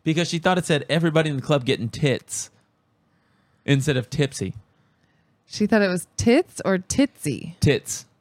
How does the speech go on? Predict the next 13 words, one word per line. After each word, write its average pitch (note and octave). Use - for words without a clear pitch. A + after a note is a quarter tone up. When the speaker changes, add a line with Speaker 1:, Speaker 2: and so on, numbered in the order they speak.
Speaker 2:
Just G3
tits. -
Speaker 1:
Tits. -
Speaker 2:
There's F3+
a -
very A#3+
clear G#3
Y E3+
on C#3
the F2
end. G1+
You G#3
know? A#3+